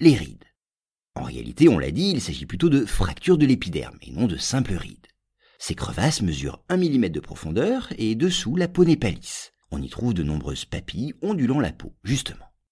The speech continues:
Et si pendant longtemps, les scientifiques ont pensé que ces crevasses s'expliquaient par un environnement particulièrement sec, on pense désormais à une autre origine.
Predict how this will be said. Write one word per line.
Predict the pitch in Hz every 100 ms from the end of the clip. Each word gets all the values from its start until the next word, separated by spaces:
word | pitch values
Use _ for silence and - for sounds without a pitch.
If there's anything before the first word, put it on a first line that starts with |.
| _ _ _
Et | 127 139
si | - 107
pendant | - 82 73 80 73
longtemps, | 71 101 101 208 214
les | 95
scientifiques | 71 - 90 123 - -
ont | 113
pensé | 92 95 - 107
que | 98
ces | - - -
crevasses | - - 76 160 240
s'expliquaient | - - - 92 101
par | 90 73 73
un | 64
environnement | 71 87 87 76 76 78 71
particulièrement | 65 - - - 92 - 57 -
sec, | - 196 - - _ _ -
on | 202
pense | 240 226
désormais | 170 127 98 127 202 -
à | 110
une | 92 151
autre | -
origine. | 143 98 67 55